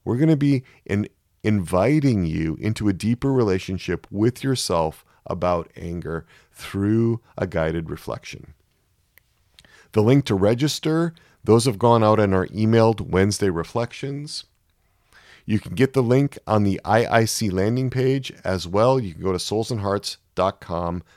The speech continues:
backslash I I C. It also was sent out on December twenty-eighth, twenty twenty-two. You can go to our archive of those weekly reflections and click on From Rejecting to Embracing Aging. It's in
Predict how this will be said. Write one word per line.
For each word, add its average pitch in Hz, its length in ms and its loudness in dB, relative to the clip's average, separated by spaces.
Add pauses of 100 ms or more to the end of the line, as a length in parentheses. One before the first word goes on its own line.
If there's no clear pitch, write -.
(140)
backslash 107 640 -2 (100)
I 95 240 -2
I 85 180 -6
C. 156 520 -4 (580)
It 160 100 6
also 196 280 6
was 156 160 0
sent 123 300 2
out 110 300 4
on 101 180 0
December 107 320 -2
twenty-eighth, 98 840 -4 (340)
twenty 107 240 -2
twenty-two. 113 800 -2
You 123 100 0
can 135 160 -8
go 160 140 4
to 151 160 -2
our 110 140 2
archive 113 500 0
of 117 80 -2
those 110 180 -2
weekly 120 260 -4
reflections 117 760 -2 (300)
and 101 160 -4
click - 260 -6
on 113 220 2
From 104 280 -2
Rejecting 110 640 -2
to 101 180 -4
Embracing 95 500 -4
Aging. 107 560 -6 (260)
It's 104 260 -4
in 123 520 2